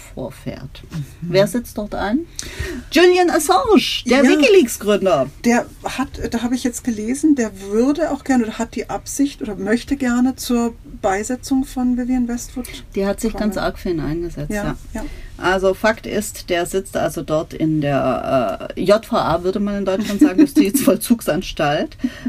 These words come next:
Speaker 1: Ähm, und zwar seit er zwanzig neunzehn aus der ecuadorianischen Botschaft in Großbritannien abgeführt wurde.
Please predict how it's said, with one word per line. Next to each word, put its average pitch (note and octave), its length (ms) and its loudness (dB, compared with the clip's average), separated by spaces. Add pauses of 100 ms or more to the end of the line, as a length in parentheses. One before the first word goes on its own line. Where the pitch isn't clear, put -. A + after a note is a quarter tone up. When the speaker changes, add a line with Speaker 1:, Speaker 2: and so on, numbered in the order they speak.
(140)
Speaker 1:
Ähm, F#4 480 2 (160)
und F#3 280 2
zwar D#3 360 2
seit D#3+ 340 -2
er - 160 -4
zwanzig E3 380 -2
neunzehn D#3 320 0
aus D3 160 -4
der - 120 -4
ecuadorianischen D3+ 1000 -2
Botschaft C#3+ 480 -6
in D3+ 160 0
Großbritannien - 880 -4
abgeführt - 560 -12
wurde. G3+ 320 -6